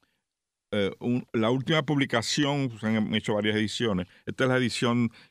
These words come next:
que publicó el Instituto de Cultura Puertorriqueña en mil novecientos ochenta y cinco, que es maravilloso porque ya recoge, ¿verdad?, para uno tener una visión panorámica de toda la producción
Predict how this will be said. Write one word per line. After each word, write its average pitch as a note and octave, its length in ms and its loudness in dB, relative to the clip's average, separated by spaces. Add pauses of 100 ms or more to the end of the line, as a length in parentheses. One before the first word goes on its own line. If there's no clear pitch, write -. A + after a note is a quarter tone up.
que A#2+ 100 0
publicó A2 400 0
el A#2+ 80 4
Instituto A#2+ 640 0
de A#2 80 0
Cultura A2+ 400 -2
Puertorriqueña A2+ 800 0
en G2 200 2
mil G2 140 4
novecientos A2 640 -2
ochenta F#2 520 -2
y F2 40 -4
cinco, F2+ 520 -2 (440)
que D#3 100 2
es D#3+ 60 4
maravilloso D3 1080 2 (380)
porque B2+ 360 2
ya C3+ 120 2
recoge, C3+ 580 2
¿verdad?, A2 300 0
para G#2 160 -2
uno A2+ 180 0
tener A#2 200 -2
una A#2+ 160 -2
visión A#2+ 400 -4
panorámica A2 960 0
de F2+ 120 -2
toda F3 340 0
la E3 80 0
producción A#2+ 760 0